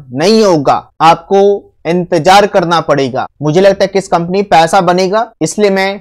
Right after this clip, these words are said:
वीडियो बनाते रहता हूँ, पर आप खरीद के रखेंगे तो ही पैसा बनेगा। आज मैं वीडियो बना रहा हूँ, कल ही लार्ज कैप कंपनी नहीं बनने वाला है। इतना आसानी से आप पैसे नहीं बना लेंगे, लेकिन अगर आप होल्ड करेंगे, आपको लगता है कि हाँ हिंदुस्तान फूड मेरा पैसा बनेगा,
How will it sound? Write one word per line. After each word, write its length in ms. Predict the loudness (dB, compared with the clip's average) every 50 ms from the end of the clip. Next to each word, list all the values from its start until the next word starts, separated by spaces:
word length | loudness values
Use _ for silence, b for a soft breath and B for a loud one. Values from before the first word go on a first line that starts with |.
| -8 -2
वीडियो 400 | 0 2 2 2 4 2 2 2
बनाते 440 | 2 2 2 2 2 2 4 2 2
रहता 320 | 4 4 2 0 0 -2
हूँ, 180 | -4 -4 -6 -8 -4 0
पर 120 | 2 4
आप 200 | 4 2 2 -2 -8
खरीद 300 | -4 -2 0 0 0 0
के 120 | 0 0 0
रखेंगे 360 | 0 0 0 -2 -2 -2 -2
तो 180 | 0 0 0
ही 100 | 2 2 2
पैसा 320 | 2 2 2 2 2 0
बनेगा। 420 | 0 0 0 -2 -2 -4 -4 -6 -4 0 2
आज 260 | 2 2 2 2 0
मैं 140 | 0 0 2
वीडियो 280 | 0 2 2 2 2
बना 220 | 2 2 2 2 2
रहा 100 | 2 0
हूँ, 160 | -2 -6 -6 -2
कल 140 | 0 0 2
ही 100 | 2 2
लार्ज 280 | 2 2 2 2 0
कैप 200 | -2 -4 -4 -2
कंपनी 240 | -2 -4 -2 -2 0
नहीं 140 | 0 0 0
बनने 240 | 0 0 0 0 0
वाला 240 | 0 0 0 0 -2
है। 140 | -4 -6 -10 _ _ -4
इतना 300 | -2 -2 0 0 0 0 0 -2 -4 -2
आसानी 420 | -2 0 2 2 2 2 0 -2
से 140 | -2 0 2
आप 160 | 2 2 2 0
पैसे 300 | 0 0 0 0 0 0
नहीं 160 | 0 0 0
बना 220 | 0 0 0 0 0
लेंगे, 320 | 0 -2 -4 -6 -8 -6 -4
लेकिन 240 | -2 -2 0 0 0
अगर 200 | 0 2 2 4
आप 220 | 4 2 2 0 0
होल्ड 240 | 0 2 2 2 2
करेंगे, 440 | 2 0 0 0 0 -4 -4 -6 -4 0 2
आपको 340 | 2 2 0 -2 -2 0
लगता 360 | 2 4 2 2 0 0 0 2
है 100 | 2 2
कि 140 | 0 -2
हाँ 220 | 0 2 4 4 2 2 -2
हिंदुस्तान 580 | -6 -4 -2 -2 0 0 2 2 2 2 0 0
फूड 240 | 0 0 0 0 0
मेरा 240 | 0 0 0 0 0
पैसा 360 | 2 2 2 2 4 2 2
बनेगा, 440 | 2 2 2 2 2 2 0 0 -2